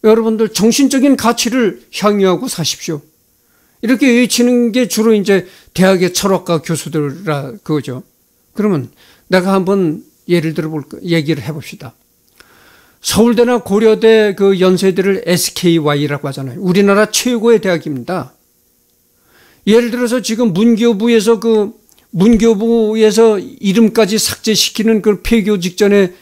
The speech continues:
대학은, 대학 교수는 한 달에 십만 원 뿐이 안 준다 그래요. 대학 교수 봉급이 십만 원이랍니다. 이거 기가 막히지 않습니까?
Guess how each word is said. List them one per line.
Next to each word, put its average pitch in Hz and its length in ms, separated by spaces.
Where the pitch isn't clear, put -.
대학은, 180 520
대학 170 260
교수는 175 500
한 220 220
달에 208 160
십만 202 340
원 185 80
뿐이 180 160
안 175 140
준다 147 240
그래요. 135 340
대학 208 160
교수 220 320
봉급이 196 300
십만 208 400
원이랍니다. 147 960
이거 151 180
기가 190 300
막히지 185 340
않습니까? 139 540